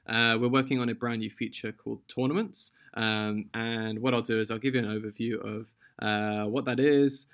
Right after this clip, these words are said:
uh, what we plan on doing with them, and how we went about the sprint, and then taking a quick look at the outcome of the sprint, which was actually a prototype. Um, so for those of you who are not familiar with the sprint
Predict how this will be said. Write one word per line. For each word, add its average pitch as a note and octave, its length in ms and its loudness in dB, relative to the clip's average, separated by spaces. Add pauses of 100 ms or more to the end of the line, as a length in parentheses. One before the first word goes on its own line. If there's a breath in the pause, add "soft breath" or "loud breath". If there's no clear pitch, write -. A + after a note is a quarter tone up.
uh, A2+ 280 4
what A2+ 160 0
we A2+ 80 -2
plan A2+ 320 -4
on G#2 100 -2
doing A2 300 -4
with A2 140 -10
them, A2 380 -4
and G#2+ 160 -6
how A2 220 -6
we A2 80 -2
went G#2+ 160 -4
about G#2+ 220 -8
the G2+ 80 -8
sprint, - 600 0
and A2 160 -6
then A2 220 -6
taking B2+ 320 -4
a B2 40 -12
quick - 200 -10
look A2 280 -10 (100)
at G#2 240 -8
the G#2+ 260 -6
outcome A2 320 -6
of A2 60 -6
the A2 60 -6
sprint, A2 320 -4
which - 200 -12
was A2 140 -10
actually - 300 -12
a - 60 -12
prototype. C#3 520 -2 (680 loud breath)
Um, C3 560 8
so C#3+ 400 4
for D3+ 180 2
those F3+ 240 0
of D#3 100 -4
you D3 180 4
who C3+ 180 2
are A2+ 120 0
not B2 200 -2
familiar A#2+ 340 -2
with A2 220 -4
the A2 120 -4
sprint - 680 -4